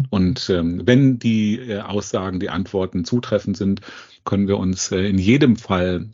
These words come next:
auf mehr Contracting-Projekte in Hessen und eine stärkere Unterstützung des Landes freuen.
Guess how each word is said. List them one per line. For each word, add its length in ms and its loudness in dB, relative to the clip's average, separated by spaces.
auf 420 -6
mehr 160 2
Contracting-Projekte 1040 0
in 260 0
Hessen 340 2
und 140 0
eine 160 0
stärkere 380 0
Unterstützung 560 -2
des 180 -4
Landes 440 0
freuen. 640 -4